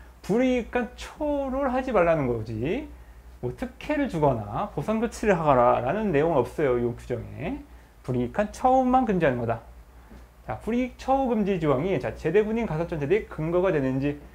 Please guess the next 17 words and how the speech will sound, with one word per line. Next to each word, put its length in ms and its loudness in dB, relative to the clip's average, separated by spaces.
자, 260 2
그러니 540 0
이렇게 200 -4
특혜 280 -4
주-, 180 -2
주는 300 -2
거나, 360 -4
자, 120 -8
보상 320 0
조치 160 -4
주는 260 0
거, 300 2
요 120 4
규정에서 440 0
찾을 260 -6
수가 260 2
없죠. 560 2